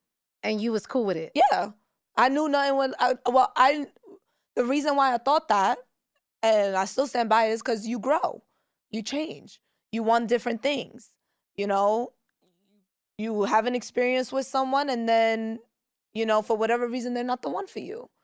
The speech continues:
Speaker 1: Mm.
Speaker 2: And I was just okay with that. And I knew that if anything started really early, that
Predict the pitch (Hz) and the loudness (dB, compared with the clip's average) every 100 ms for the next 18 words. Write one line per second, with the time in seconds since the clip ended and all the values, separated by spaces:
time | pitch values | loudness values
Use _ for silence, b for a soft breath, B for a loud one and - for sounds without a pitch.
0 | _ 226 214 196 196 226 226 196 247 254 | _ -10 -10 -14 0 2 4 4 2 2
1 | 240 240 240 262 302 269 - - 202 196 | -2 -2 -4 -2 -2 -2 -4 -4 -4 -4
2 | 208 247 240 285 262 202 196 190 - 196 | -4 -4 -4 -4 -4 -2 -4 -4 -6 -6
3 | 226 208 208 202 190 175 190 196 185 - | -8 -10 -6 -6 -6 -8 -6 -6 -6 -6
4 | 190 196 220 226 233 _ _ _ _ _ | -4 -4 -6 -10 -14 _ _ _ _ _
5 | 208 196 185 | -4 -2 -4